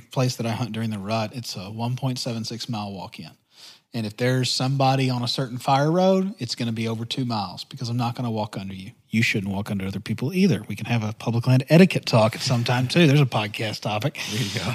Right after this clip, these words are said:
Speaker 2: <laughs>
Speaker 1: But, um, in being able to do that, I wouldn't do it with a hang on because physically, I don't think I could. I'd just be wiped by the time I get there. I'd be a big sweat ball. But now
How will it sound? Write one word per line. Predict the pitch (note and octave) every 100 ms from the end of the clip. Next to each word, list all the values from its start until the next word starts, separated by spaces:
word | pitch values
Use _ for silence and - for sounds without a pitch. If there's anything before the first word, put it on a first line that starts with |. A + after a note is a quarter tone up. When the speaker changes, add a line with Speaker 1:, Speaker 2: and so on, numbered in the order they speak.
| -
Speaker 2:
<laughs> | D#3+
Speaker 1:
But, | D3 D3 -
um, | E3 D3 C3+ B2 A2+ A#2 _ - _ _ _ _ _ _ _ _ _ -
in | C3+ C#3 C3+
being | C3+ D3
able | D#3 C#3
to | B2
do | A2+ B2+
that, | D#3+ E3+ -
I |
wouldn't | D3+ F#3 C#3+
do | A#2+ D3
it | D3 A2
with | G#2+ G2+ F#2+ - - -
a | A#2
hang | G#2+ C3 G#2+
on | F#2 - _ _ _ -
because | B2+ B2+
physically, | A#2 - C3+ D3 C#3 A2 G#2+ - -
I | A#2+
don't | A#2 A#2+
think | A#2+
I | G#2+
could. | - - B2+ D#3+ F#2+
I'd | G#2
just | A#2+ -
be | A2+
wiped | G2 G2+ B2 E3
by | A#2
the | A2+
time | - A#2
I |
get | A2 C#3
there. | - G#2+
I'd | G#2
be | A2+
a |
big | G#2+ G#2
sweat | - - - -
ball. | G2 - - _ _ - _ _ -
But | F2
now | G2 A#2+ G3 B3